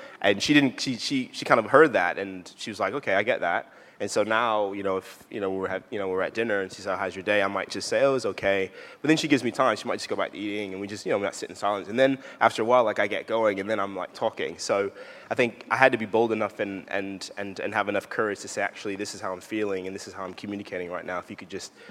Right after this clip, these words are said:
give me a bit of space and allow me to, you know, to operate in that way."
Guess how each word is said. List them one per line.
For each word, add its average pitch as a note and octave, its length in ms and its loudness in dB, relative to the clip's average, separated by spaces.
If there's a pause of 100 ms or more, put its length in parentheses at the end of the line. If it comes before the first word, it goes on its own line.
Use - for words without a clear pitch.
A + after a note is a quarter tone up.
(200)
give G#2 120 -6
me G2 60 -4
a F2+ 40 -6
bit F#2 120 -6
of - 60 -12
space G2 380 -6
and F#2 100 -8
allow F#2 180 0
me F2 140 -10
to, F#2+ 240 -6 (260)
you G#2 80 -8
know, F2+ 60 -8
to - 100 -8
operate F#2+ 340 -4
in F2 60 -12
that F2 160 -6
way." F2+ 200 -4